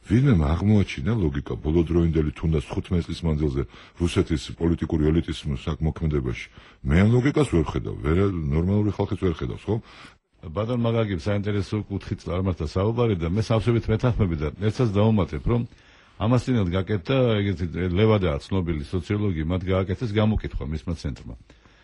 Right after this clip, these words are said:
Speaker 2: და საოცარი შედეგებია იქა. ჩვენ ხელისუფლებას ვაბრალებთ ყველაფერს და მოსახლეობა სამოცდაცხრამეტი პროცენტი მიიჩნევს, რომ რუსეთის, რომ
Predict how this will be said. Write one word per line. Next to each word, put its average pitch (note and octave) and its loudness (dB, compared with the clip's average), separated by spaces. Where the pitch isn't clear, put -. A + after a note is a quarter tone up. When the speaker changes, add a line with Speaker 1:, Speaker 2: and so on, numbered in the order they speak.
Speaker 2:
და C3+ -2
საოცარი C#3+ 2
შედეგებია A#2 -2
იქა. E2 -6
ჩვენ C#3+ 0
ხელისუფლებას B2 -2
ვაბრალებთ G2 0
ყველაფერს F2 -2
და B1+ -8
მოსახლეობა C#3 0
სამოცდაცხრამეტი C3 0
პროცენტი C3 -2
მიიჩნევს, G#2+ 2
რომ E3 -2
რუსეთის, A#2 -2
რომ E3 0